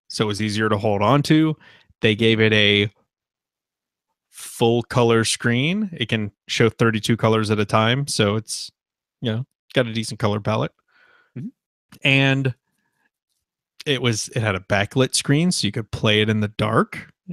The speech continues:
Speaker 1: And
Speaker 2: Which was a huge thing, because
Speaker 1: Yeah.
Speaker 2: in order to play the Game Boy in the dark, you had to just basically put it on life support. It had so many <laughs> machines attached to it, and just to get the ability to play at night, it just,
Speaker 1: Yeah,
Speaker 2: it
Speaker 1: you had to,
Speaker 2: wasn't
Speaker 1: you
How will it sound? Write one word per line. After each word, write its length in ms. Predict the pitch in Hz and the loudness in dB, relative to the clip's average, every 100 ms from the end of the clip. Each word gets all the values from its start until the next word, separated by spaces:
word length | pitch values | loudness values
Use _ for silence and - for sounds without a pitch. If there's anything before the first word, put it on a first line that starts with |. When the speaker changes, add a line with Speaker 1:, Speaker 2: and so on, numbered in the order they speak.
| - | -14
Speaker 1:
And 300 | - 110 107 | -4 -2 -2
Speaker 2:
Which 120 | 107 110 | -4 -6
was 160 | 117 | -8
a 60 | 156 | -10
huge 480 | - - 120 98 - | -16 -10 -10 -10 -8
thing, 280 | 101 95 | -8 -8
because 420 | 95 - 104 101 117 | -10 -6 -4 -4 -2
Speaker 1:
Yeah. 260 | 107 101 156 _ _ _ 127 | -2 -2 -12 _ _ _ -2
Speaker 2:
in 80 | |
order 180 | 139 160 | 0 0
to 20 | |
play 180 | - 151 | -2 -4
the 60 | 120 | -4
Game 260 | 101 151 | -4 -6
Boy 120 | 156 151 | -4 -6
in 60 | |
the 60 | 139 | -4
dark, 300 | 123 127 - | -4 -4 -2
you 100 | 117 | -2
had 100 | 120 | 0
to 140 | 113 - _ - | -4 -6 _ -6
just 300 | 120 - - | -6 -6 -2
basically 520 | 117 - 117 104 95 _ - | -2 0 -2 -2 -2 _ -2
put 120 | 135 | 0
it 60 | 107 | 0
on 140 | 101 | -2
life 200 | 98 101 | -4 -4
support. 460 | 104 - 98 98 - - - | -8 -8 -8 -8 -14 -20 -4
It 100 | 117 | 0
had 100 | 120 | 2
so 240 | - - 143 | 2 4 4
many 200 | 151 160 | 2 2
<laughs> 20 | |
machines 520 | 147 - - 151 127 | 2 2 0 -2 -2
attached 480 | 123 - 113 113 - | -4 -2 -2 -2 -2
to 200 | 110 104 | -2 -2
it, 160 | 101 - - - - - | -2 -6 -14 -20 -12 -8
and 180 | 127 | -6
just 300 | 113 127 - - | 0 0 0 -6
to 120 | 151 | -6
get 260 | 123 127 - _ _ _ _ _ _ | 0 0 -2 _ _ _ _ _ _
the 100 | 120 | 0
ability 240 | 120 117 | 2 2
to 60 | 104 | -2
play 240 | - 110 | -2 0
at 80 | 104 | 0
night, 380 | 101 101 98 - _ _ | -4 -2 -4 -6 _ _
it 100 | 107 | -6
just, 220 | - 101 - _ - _ _ _ _ | -4 -8 -10 _ -20 _ _ _ _
Speaker 1:
Yeah, 60 | 135 | -6
Speaker 2:
it 40 | |
Speaker 1:
you 60 | 131 | 2
had 140 | 165 | 4
to, 140 | 170 170 | 4 2
Speaker 2:
wasn't 120 | |
Speaker 1:
you 60 | - | 0